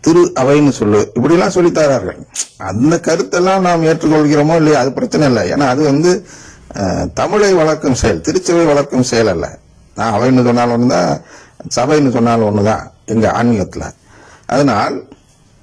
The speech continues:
நாம் இந்த சபையை எப்படி பார்க்க வேண்டும்? குடும்பத்தினர் டிக்கெட் எடுக்கிறார்கள், அந்த குடும்பத்தில் சேர விரும்புகிறவர்கள்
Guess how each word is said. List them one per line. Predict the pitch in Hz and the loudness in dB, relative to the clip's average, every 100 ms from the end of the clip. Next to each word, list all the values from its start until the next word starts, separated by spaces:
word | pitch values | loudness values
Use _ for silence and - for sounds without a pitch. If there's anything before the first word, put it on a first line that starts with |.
| _ _ | _ _
நாம் | - 151 165 | -4 -2 0
இந்த | 147 | -2
சபையை | - 160 240 240 | -2 -2 0 0
எப்படி | 208 202 | 2 0
பார்க்க | 196 180 170 | 0 0 0
வேண்டும்? | 175 156 156 147 - _ - - - - | 0 2 0 -4 -12 _ -20 -20 -20 -6
குடும்பத்தினர் | - 131 127 110 104 135 - - - - - - - - - - - - | 0 2 2 0 -4 -4 -8 -16 -20 -20 -20 -20 -20 -20 -20 -20 -20 -10
டிக்கெட் | 120 - 208 | -6 -2 -2
எடுக்கிறார்கள், | - - 208 - - 156 180 - - - - - - - - - | -2 -2 -4 -4 -4 -6 -6 -12 -20 -20 -20 -20 -20 -20 -20 -12
அந்த | 117 107 | -6 -6
குடும்பத்தில் | - 123 113 110 | -2 -2 -2 -2
சேர | 98 113 117 | -2 0 2
விரும்புகிறவர்கள் | 107 104 95 80 - - | 2 2 2 0 -2 -4